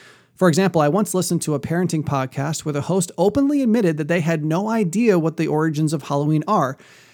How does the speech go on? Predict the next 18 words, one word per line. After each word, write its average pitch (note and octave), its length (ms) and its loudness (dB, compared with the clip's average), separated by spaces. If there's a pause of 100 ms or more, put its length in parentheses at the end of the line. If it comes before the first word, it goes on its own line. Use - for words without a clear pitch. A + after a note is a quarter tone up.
(220)
and G3 160 2
yet F#3 160 0
they F3+ 120 0
had E3+ 120 2
very C#3+ 220 0
strong D#3 280 0
beliefs C#3 400 -4
that C#3+ 120 -6
it C#3 40 -2
was C#3 140 -4
born C#3 420 -4
from C3 320 -6
the C3+ 80 -4
spawn C3+ 360 -4
of C3+ 140 -6
wickedness C3 400 -4
and D3 80 -2
depravity. E3+ 500 0